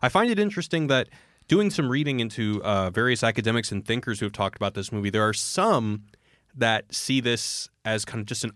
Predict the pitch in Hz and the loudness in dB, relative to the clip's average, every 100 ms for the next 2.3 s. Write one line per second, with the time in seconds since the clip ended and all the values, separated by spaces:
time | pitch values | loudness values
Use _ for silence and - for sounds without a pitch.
0 | - 123 139 - 110 110 - 110 - 95 | -2 -2 -2 -2 -2 -2 -2 -6 -6 -6
1 | 107 95 95 - 95 - 104 95 90 95 | -4 -4 -4 -6 -8 -4 -2 -2 -2 -4
2 | 92 92 - | -2 -4 -4